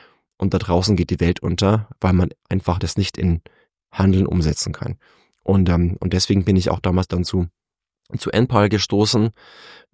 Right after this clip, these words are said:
Damals war es noch eine kleine Solarfirma. Das war vor vier Jahren. Das war ein paar hundert Leute groß. Wir sind heute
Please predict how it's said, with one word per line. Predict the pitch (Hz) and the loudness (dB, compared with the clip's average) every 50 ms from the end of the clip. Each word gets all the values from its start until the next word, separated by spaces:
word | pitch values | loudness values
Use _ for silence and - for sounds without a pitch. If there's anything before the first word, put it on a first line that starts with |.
| _ _ _ | _ _ _
Damals | - 101 98 98 92 - | -6 -2 2 2 2 2
war | 92 90 | 0 -2
es | 87 - | -4 -2
noch | 101 92 | -2 0
eine | 95 90 | 0 0
kleine | 85 - - 90 92 85 | 0 -2 -2 -2 -2 -2
Solarfirma. | - 95 82 85 90 101 - - 113 104 101 98 101 104 98 - _ _ _ _ _ - - - - - - - _ _ _ _ _ _ | -2 -2 -2 0 0 -2 -2 0 0 2 4 4 4 4 2 -2 _ _ _ _ _ -20 -20 -20 -20 -20 -20 -20 _ _ _ _ _ _
Das | - - - | -12 -8 -6
war | 90 85 | -6 -4
vor | - 101 87 | -2 -4 -4
vier | - - - 85 | -2 -2 -2 0
Jahren. | 82 80 82 87 98 107 107 101 92 | 0 0 2 2 2 4 4 2 0
Das | - 87 - - - | 0 -2 -4 -4 -4
war | - 80 80 82 82 80 | -6 -6 -4 -4 -4 -4
ein | 78 - | -6 -8
paar | - - - 82 82 | -10 -8 -6 -6 -2
hundert | 87 90 87 82 - | 0 0 0 0 0
Leute | 82 80 85 - 101 90 | 2 0 2 2 0 -4
groß. | - - 85 85 87 85 - - - _ _ _ _ _ _ _ _ | -4 -2 0 0 0 0 -2 -4 -8 _ _ _ _ _ _ _ _
Wir | - | -4
sind | - 92 - | -4 -2 0
heute | 92 85 82 - 85 80 76 80 80 | 0 -2 0 2 0 0 0 -2 -4